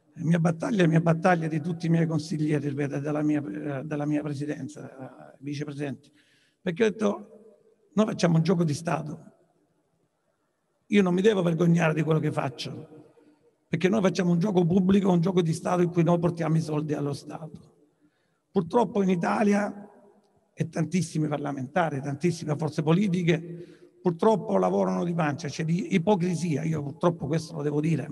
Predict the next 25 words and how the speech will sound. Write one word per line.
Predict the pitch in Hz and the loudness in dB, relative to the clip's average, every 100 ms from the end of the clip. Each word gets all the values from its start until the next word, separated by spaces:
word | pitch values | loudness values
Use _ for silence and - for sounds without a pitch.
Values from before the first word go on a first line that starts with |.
| 160 - - - _ _ _ _ - | -10 -12 -20 -20 _ _ _ _ -6
perché | 175 180 | -4 -2
non | 180 | -2
ci | 214 | -2
dimentichiamo | 233 220 226 185 156 151 | -2 -2 -2 -4 -4 -2
che | 160 | 0
negli | 170 | 2
ultimi | 202 202 180 170 | 2 0 0 0
quattro | 165 185 208 | 0 0 2
anni | 180 165 170 | 2 2 0
c'è | 156 160 | 0 0
stato | 170 156 | 0 0
sette | 147 180 170 - | 0 -2 -2 2
volte | 180 202 202 190 | 4 6 4 4
un | 170 | 6
aumento | 160 165 156 156 | 6 6 2 2
di | 147 | 2
preo, | 180 165 139 | 2 2 0
non | 143 | -2
ci | 139 | -4
dimentichiamo | 151 151 147 156 156 143 | -2 -2 -2 -2 -2 0
il | 143 | -2
decreto | 135 143 139 | -2 0 0
dignità, | 143 143 151 147 180 170 160 156 | 0 -2 -2 0 0 0 -2 -4
il | 156 | -4
decreto, | 143 156 147 147 131 | -4 -2 -2 0 -2